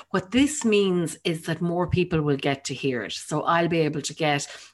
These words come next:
this podcast and all my other podcasts in front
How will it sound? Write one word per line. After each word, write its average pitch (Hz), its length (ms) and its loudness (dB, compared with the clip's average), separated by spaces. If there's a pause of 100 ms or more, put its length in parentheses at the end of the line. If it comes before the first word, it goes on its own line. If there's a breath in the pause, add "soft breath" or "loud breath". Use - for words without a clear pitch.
(200 loud breath)
this 196 280 0
podcast 139 600 0
and 156 120 0
all 196 180 4
my 180 200 4
other 147 240 2
podcasts 123 720 -2 (220 loud breath)
in 151 180 0
front 143 400 -2